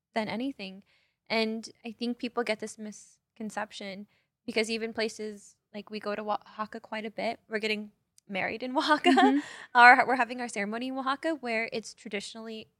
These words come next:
Speaker 1: it's traditionally traditional. It's very traditional. And
Speaker 2: Yeah.
Speaker 1: people can say, like, "Oh, I can't believe you're getting married there." Or, "I'm a gay, I'm a gay couple and we were thinking about getting married in Oaxaca, but we heard it's just so conservative."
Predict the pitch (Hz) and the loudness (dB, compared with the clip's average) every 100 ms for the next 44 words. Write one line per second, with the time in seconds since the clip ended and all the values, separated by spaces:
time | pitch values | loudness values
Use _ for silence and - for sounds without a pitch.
0 | - 196 - - 175 - 202 202 - 415 | -20 -20 -20 -10 -10 -10 -14 -6 -2 -2
1 | - - - _ - 254 262 254 262 311 | -4 -16 -18 _ -6 -2 6 10 12 10
2 | 294 370 339 349 320 233 220 233 _ 240 | 8 2 2 -2 -4 -6 -6 -10 _ 0
3 | 240 233 240 285 285 254 - 247 233 247 | 0 -2 -4 -4 -6 -12 -12 -6 -2 0
4 | 247 247 247 285 294 233 226 226 240 226 | 0 -2 -6 -2 -2 0 -2 -4 -10 -14
5 | 233 247 254 254 285 294 262 247 233 208 | -14 -12 -14 -10 -8 -8 -8 -6 -4 -2
6 | 214 - - _ - 220 226 226 233 220 | -4 -6 -18 _ 2 4 4 0 -2 -4
7 | - 180 208 214 202 208 - 262 226 220 | -6 -6 -6 -12 -8 -4 0 0 2 -2
8 | 214 202 - 220 214 214 254 262 240 202 | -2 -6 -8 -4 -2 0 0 0 2 2
9 | 196 202 185 190 202 202 208 202 202 208 | 2 -6 -4 -4 -6 -10 -10 -10 -10 -10
10 | 196 226 220 220 - 202 - - 208 202 | -4 -4 -4 -10 -14 -14 -12 -8 -8 -10
11 | 202 - 220 220 185 | -14 -8 -8 -6 -8